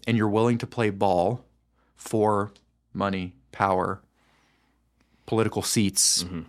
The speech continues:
Speaker 1: houses, whatever. It's, again, it's easy to dangle a dollar over somebody and get 'em to do what you want 'em to do.
Speaker 2: Mm-hmm.
Speaker 1: It's how you, it's how the world works, right? So it's just when the, when the dollar amounts go up, generally so does the responsibility. So it's like, okay, there was that whole movie about,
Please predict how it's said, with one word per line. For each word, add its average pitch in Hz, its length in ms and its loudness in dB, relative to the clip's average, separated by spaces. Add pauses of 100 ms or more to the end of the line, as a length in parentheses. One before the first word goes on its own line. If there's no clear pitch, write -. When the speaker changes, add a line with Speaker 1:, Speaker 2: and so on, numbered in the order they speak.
(160)
Speaker 1:
houses, 98 600 2
whatever. 104 560 0
It's, 117 140 -4
again, 120 220 2
it's 104 160 -2
easy 131 260 2
to 107 100 0
dangle 104 360 0
a 95 40 -2
dollar 104 360 2
over 95 140 -4
somebody 98 340 -2
and 95 100 -4
get 101 100 0
'em 92 100 -4
to 90 60 -6
do 98 120 -4
what - 160 -2
you 92 80 -4
want 92 140 -4
'em 87 60 -6
to 85 60 -12
do. 113 240 0
Speaker 2:
Mm-hmm. 90 240 -8 (280)
Speaker 1:
It's 110 120 -6
how 113 100 2
you, 98 280 -2 (160)
it's - 260 -8
how 101 220 2
the 101 120 -8
world 98 280 -2
works, 117 340 0
right? 98 240 0 (560)
So 127 460 0 (120)
it's 120 140 -4
just 135 220 -2
when 123 200 4
the, 110 200 4
when 110 160 2
the 101 80 2
dollar 110 340 6
amounts 101 320 0
go 107 200 2
up, 107 260 2
generally 104 440 -2
so 95 180 -4
does 95 120 -6
the 95 100 -4
responsibility. 98 720 -2
So - 180 -2
it's - 100 -8
like, 104 140 -2
okay, 117 340 0 (440)
there 123 80 -2
was 127 100 2
that 143 100 6
whole 147 140 2
movie 127 260 2
about, 101 400 0